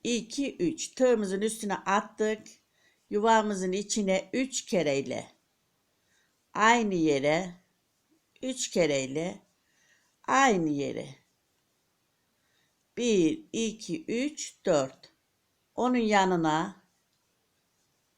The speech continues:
hiç zincir çekmeden öbür yuvamıza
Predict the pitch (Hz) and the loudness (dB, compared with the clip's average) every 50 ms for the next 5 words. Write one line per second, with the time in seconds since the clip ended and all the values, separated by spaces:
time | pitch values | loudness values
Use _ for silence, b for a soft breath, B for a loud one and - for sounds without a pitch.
0 | _ _ _ _ _ _ _ _ _ _ _ _ _ _ - 269 285 269 247 - | _ _ _ _ _ _ _ _ _ _ _ _ _ _ -6 -6 -4 -4 -2 -2
1 | 233 214 202 175 202 202 196 - - 226 214 208 - 202 185 165 151 175 175 190 | 0 0 0 0 -2 -2 -2 -2 -2 -2 -2 -2 -4 -2 -2 0 0 0 0 -2
2 | 202 - _ - 214 220 220 220 208 190 175 175 160 160 147 143 147 147 143 139 | -4 -8 _ -2 0 0 2 4 2 2 2 0 2 2 2 0 0 -2 -4 -4
3 | 151 160 151 143 147 160 180 175 - | -4 -2 0 0 0 -2 -4 -6 -12